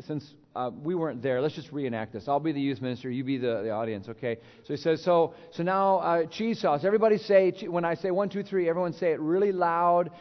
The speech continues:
uh, uh, together. Ready? One, two, three." Cheese sauce. Okay, what does every, every, every friendship need? One more time. Say it a little louder, a little faster. Cheese sauce. Faster. Cheese sauce. You're right, Jesus. Every relationship needs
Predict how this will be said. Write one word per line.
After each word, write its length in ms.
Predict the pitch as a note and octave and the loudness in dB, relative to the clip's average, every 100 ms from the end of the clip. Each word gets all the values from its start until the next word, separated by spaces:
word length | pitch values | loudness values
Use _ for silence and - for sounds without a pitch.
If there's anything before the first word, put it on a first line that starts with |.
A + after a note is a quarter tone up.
| - - | -20 -14
uh, 40 | D3+ | -6
uh, 500 | C#3+ D3 D3 C#3+ C#3 | -6 -4 -4 -4 -6
together. 440 | D#3 B2+ D3+ B2+ | -4 0 2 2
Ready? 200 | B2+ D3+ | 0 0
One, 240 | D3 E3+ E3+ | 0 -2 0
two, 160 | F3+ | -2
three." 400 | E3+ F3 F3 E3+ - - _ _ _ | 0 0 2 0 -6 -20 _ _ _
Cheese 400 | C4 D4 - A3+ G3 - | -20 -18 -16 -18 -18 -18
sauce. 500 | - - - - - - - _ - | -18 -16 -18 -20 -20 -20 -20 _ -6
Okay, 200 | C#3 F3 | -2 2
what 160 | G3 | 6
does 120 | G#3+ | 6
every, 340 | A3 A3 G#3+ G3 | 6 6 4 4
every, 240 | F#3 G#3 | 4 4
every 300 | G3+ G#3+ G3+ | 6 6 6
friendship 420 | G3+ G#3+ G#3 G#3+ | 4 0 2 0
need? 300 | G3 G#3 A3+ | 2 2 2
One 180 | F#3+ G3 | 0 2
more 120 | G#3 | 2
time. 240 | G3+ G#3 G3+ | 2 0 2
Say 140 | G#3+ | 0
it 60 | G3 | 2
a 20 | |
little 180 | A3+ G#3+ | 4 6
louder, 240 | A3 G#3+ | 6 6
a 20 | |
little 160 | G3+ A3 | 6 6
faster. 480 | A3 A3 - D#3+ G#2 - - - - | 6 4 2 -4 -6 -14 -20 -20 -20
Cheese 100 | C#4 - | -20 -18
sauce. 560 | - - - - - - | -18 -18 -18 -18 -20 4
Faster. 500 | B3 B3 - G#3 C3 - - - | 4 6 4 2 2 -8 -20 -20
Cheese 240 | D4+ - | -20 -18
sauce. 80 | - - - - - | -18 -16 -18 -20 -2
You're 180 | B3+ C#4 | 4 12
right, 320 | D4 D#4 C#4+ | 12 12 12
Jesus. 600 | - D#4+ E4 D4+ C#4 A3+ | 10 10 10 12 10 10
Every 420 | B3+ C#4 D4 D#4+ D4+ | 12 12 12 8 8
relationship 760 | D4 D4 C#4 C4+ B3+ C#4+ C#4 | 10 10 10 4 6 8 8
needs 340 | A#3+ D4 A#3+ | 8 4 2